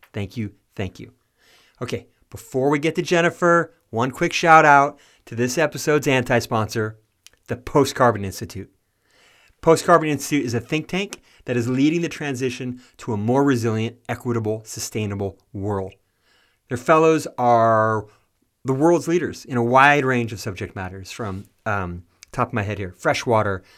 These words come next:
uh, resource scarcity, population, social justice, climate, fossil fuels, economy, and, and pretty much every facet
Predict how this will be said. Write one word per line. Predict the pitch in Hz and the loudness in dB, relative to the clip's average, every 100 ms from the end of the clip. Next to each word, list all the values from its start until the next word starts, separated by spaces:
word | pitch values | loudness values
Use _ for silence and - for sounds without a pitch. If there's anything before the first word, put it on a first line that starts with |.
| _ _ _ - | _ _ _ -12
uh, | 98 98 | -10 -8
resource | 113 160 - 127 - | 0 0 0 -4 -4
scarcity, | 127 110 - 98 95 - _ | -6 -6 -6 -10 -12 -16 _
population, | - 151 147 131 127 - 110 | -2 -2 2 2 2 0 -6
social | 101 170 - | -4 -4 -4
justice, | 117 123 - - | -6 -6 -8 -10
climate, | 151 139 123 | -6 -4 -2
fossil | 170 160 131 | -2 -2 -6
fuels, | 131 107 | -6 -6
economy, | 113 - 160 156 127 104 - | -8 -6 -2 -2 -2 -4 -6
and, | 113 110 113 | -8 -8 -8
and | 123 - | -12 -8
pretty | 185 | -4
much | 190 - | -4 -2
every | 147 143 | -2 -2
facet | 131 127 117 - | 0 0 0 -6